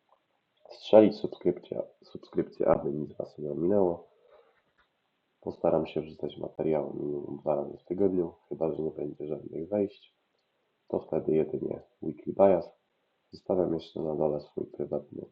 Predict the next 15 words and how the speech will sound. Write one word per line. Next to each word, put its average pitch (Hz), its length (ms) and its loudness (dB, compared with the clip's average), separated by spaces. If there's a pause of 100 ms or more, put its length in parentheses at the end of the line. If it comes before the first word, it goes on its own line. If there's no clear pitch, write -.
(280)
Instagram. 90 640 -4 (1160)
Być - 280 -4
może 82 220 -2
tam 78 240 -2
będziecie 73 360 -6
chcieli 73 320 -6
zadawać - 580 -12 (640)
jakieś - 440 -8 (120)
pytania 90 520 0 (720)
bądź - 540 -2
temat, 73 500 -6
który - 340 -8 (300)
będę 76 360 -4
mógł - 220 -12 (240)
szerzej - 480 -8